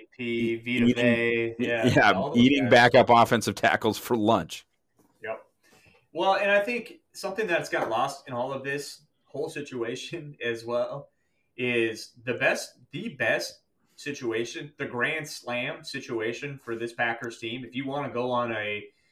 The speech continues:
Speaker 1: seven to ten year run where you win three to four championships, it does, and people aren't gonna like hearing this,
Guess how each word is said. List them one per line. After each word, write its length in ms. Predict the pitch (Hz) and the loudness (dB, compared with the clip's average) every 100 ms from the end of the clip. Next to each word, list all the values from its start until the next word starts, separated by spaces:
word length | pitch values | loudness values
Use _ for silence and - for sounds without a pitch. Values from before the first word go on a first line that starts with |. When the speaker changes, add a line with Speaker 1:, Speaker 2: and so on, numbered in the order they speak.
| _ _ | _ _
Speaker 1:
seven 380 | - 120 113 113 | -8 -6 -6 -6
to 100 | 107 | -10
ten 280 | - 113 113 | -8 -8 -4
year 200 | 113 107 | -4 -4
run 420 | 95 98 117 127 | -4 -6 -8 -10
where 140 | 104 | -12
you 160 | 104 113 | -8 -8
win 280 | 101 113 123 | -6 -8 -8
three 200 | 127 127 | -10 -10
to 60 | |
four 220 | - 135 131 | -10 -10 -8
championships, 680 | 143 143 147 147 165 165 - _ _ _ _ | -8 -10 -10 -12 -12 -12 -20 _ _ _ _
it 100 | 123 | -8
does, 300 | 127 - - - 123 | -4 -4 -8 -14 -12
and 100 | 120 | -8
people 220 | 151 156 | -6 -4
aren't 200 | 147 - | -6 -6
gonna 140 | 139 | -6
like 160 | 117 110 | -6 -4
hearing 260 | 110 104 | -6 -6
this, 220 | 85 - | -10 -20